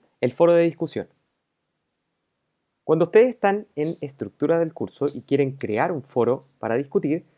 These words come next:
lo que tienen que hacer es en una sección, si es que no existe, generar una nueva, colocar el nombre de la sección si es que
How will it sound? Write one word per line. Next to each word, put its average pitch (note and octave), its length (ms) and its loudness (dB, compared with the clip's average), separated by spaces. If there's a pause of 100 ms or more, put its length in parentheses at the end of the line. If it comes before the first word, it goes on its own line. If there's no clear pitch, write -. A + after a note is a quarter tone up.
(340)
lo D3+ 100 0
que D3 60 -2
tienen G3 220 0
que G#3 80 -4
hacer F#3 200 0
es F3 180 -4 (140)
en B2 260 -2
una B2+ 220 -2
sección, F3+ 680 -2
si - 100 -10
es - 60 -20
que G#2 100 -16
no G2 60 -10
existe, C3+ 540 -6 (100)
generar G2+ 500 -8 (100)
una D3+ 220 -2
nueva, C#3+ 420 -2 (320)
colocar A2+ 380 -8
el G#2 120 -6
nombre A2 280 -4
de C3+ 80 -4
la C#3 100 -8
sección D#3 400 -6
si D3+ 140 -16
es - 120 -20
que C#3 280 -10